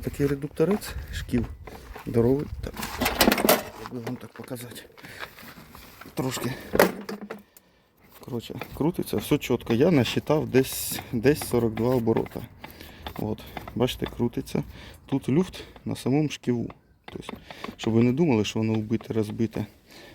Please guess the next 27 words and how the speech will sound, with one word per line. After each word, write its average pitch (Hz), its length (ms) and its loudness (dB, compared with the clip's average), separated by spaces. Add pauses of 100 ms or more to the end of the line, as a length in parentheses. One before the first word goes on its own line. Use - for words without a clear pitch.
(120)
Бачите, 120 300 0
вал 113 220 4
стоїть 139 340 -2
на 107 80 4
самому 127 300 4
шківу. 110 380 0 (160)
Ілі 131 300 6 (800)
підтягнути 156 500 4
треба, 117 280 4
ілі, 131 240 6 (160)
може, 117 240 0
під - 180 -6
шпоночку 117 540 0
розбито. 107 460 -2
Ну, 120 120 2
шків 160 280 -2
тут 117 200 0
діаметром 117 600 4 (600)
міліметрів 120 560 6
триста, 131 520 0 (220)
це 123 140 -2
точно. - 440 -2 (920)
Отакий 110 380 2
стальний, 120 480 6 (160)
стальний 151 440 6
шків. - 380 0 (1600)
Від 151 120 -10